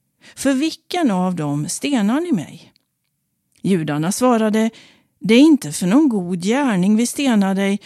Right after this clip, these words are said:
utan för att du hädar och gör dig själv till Gud, fast du är människa." Jesus sa:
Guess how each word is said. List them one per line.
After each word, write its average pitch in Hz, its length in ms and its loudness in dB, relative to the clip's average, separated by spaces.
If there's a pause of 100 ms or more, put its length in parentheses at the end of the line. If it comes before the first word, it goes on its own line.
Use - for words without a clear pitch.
(180)
utan 233 340 -2
för 233 120 -6
att 226 160 -6
du 220 100 -6
hädar 185 760 -4 (100)
och - 260 -2
gör 180 320 -2
dig 254 200 -4
själv 160 360 -10
till 240 240 -8
Gud, 170 600 -8 (220)
fast - 720 -8
du 254 160 -2
är 147 160 -8
människa." 160 560 -8 (1400)
Jesus 160 380 -6
sa: 170 280 -4